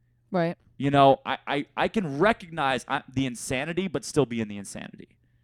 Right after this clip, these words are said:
Speaker 1: I think that happens to a lot of us. I, I've definitely been there, like,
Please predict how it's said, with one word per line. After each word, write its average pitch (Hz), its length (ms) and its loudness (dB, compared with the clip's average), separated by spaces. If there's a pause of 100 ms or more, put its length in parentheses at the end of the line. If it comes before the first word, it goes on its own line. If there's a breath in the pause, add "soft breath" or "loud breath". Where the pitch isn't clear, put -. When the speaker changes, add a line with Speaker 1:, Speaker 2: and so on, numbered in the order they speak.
(260)
Speaker 1:
I 190 100 0
think 202 180 0
that 180 140 2
happens 170 360 0
to 175 100 2
a 160 40 2
lot 151 220 0
of 160 100 -4
us. 165 460 -6 (460)
I, 175 240 2
I've 185 200 0
definitely 185 360 2
been 170 220 2
there, 165 180 0
like, 175 220 2